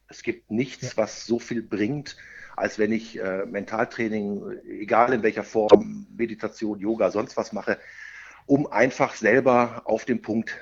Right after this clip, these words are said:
Speaker 1: fit zu sein. Ja?
Speaker 2: Mhm.
Speaker 1: Dann,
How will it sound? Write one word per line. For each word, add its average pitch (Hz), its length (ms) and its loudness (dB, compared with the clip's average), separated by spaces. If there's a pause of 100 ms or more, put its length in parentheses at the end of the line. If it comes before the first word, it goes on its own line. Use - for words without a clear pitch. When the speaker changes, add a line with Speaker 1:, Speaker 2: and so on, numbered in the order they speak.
Speaker 1:
fit - 300 -8
zu 110 120 -2
sein. 85 360 -6 (460)
Ja? 160 260 -4
Speaker 2:
Mhm. 151 260 -2 (360)
Speaker 1:
Dann, 143 400 4